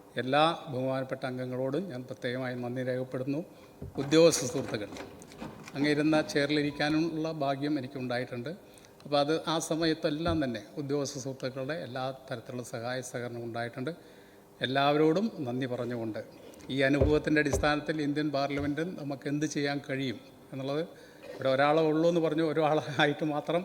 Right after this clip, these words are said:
അത് കാണേണ്ടതില്ല. തീർച്ചയായിട്ടും ഇവിടുന്ന് പത്തൊമ്പത് എം പിമാർ നമ്മുടെ ഈ സംസ്ഥാനത്ത് മറ്റ്, ഏഹ്, പാർട്ടികളിൽ ജയിച്ചിട്ടുണ്ട്. അവരൊക്കെ ആയി ചേർന്നുകൊണ്ട് നമ്മുടെ കേരളത്തിന്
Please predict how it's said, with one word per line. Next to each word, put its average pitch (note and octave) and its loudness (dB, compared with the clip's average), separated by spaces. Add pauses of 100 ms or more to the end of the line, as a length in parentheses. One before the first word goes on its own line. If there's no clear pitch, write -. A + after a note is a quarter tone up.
(120)
അത് D3+ 0
കാണേണ്ടതില്ല. C#3+ -2 (600)
തീർച്ചയായിട്ടും D3+ 4
ഇവിടുന്ന് D3+ -2
പത്തൊമ്പത് D#3 2 (400)
എം D3+ 0
പിമാർ C3+ 0 (120)
നമ്മുടെ B2+ -2 (420)
ഈ - 0 (420)
സംസ്ഥാനത്ത് C3 -4
മറ്റ്, C3 -6 (580)
ഏഹ്, B2+ -2 (300)
പാർട്ടികളിൽ B2+ -4 (100)
ജയിച്ചിട്ടുണ്ട്. A#2+ -4 (580)
അവരൊക്കെ D#3+ 4 (100)
ആയി E3 6 (320)
ചേർന്നുകൊണ്ട് C#3+ 2 (100)
നമ്മുടെ C3 -2
കേരളത്തിന് B2+ -2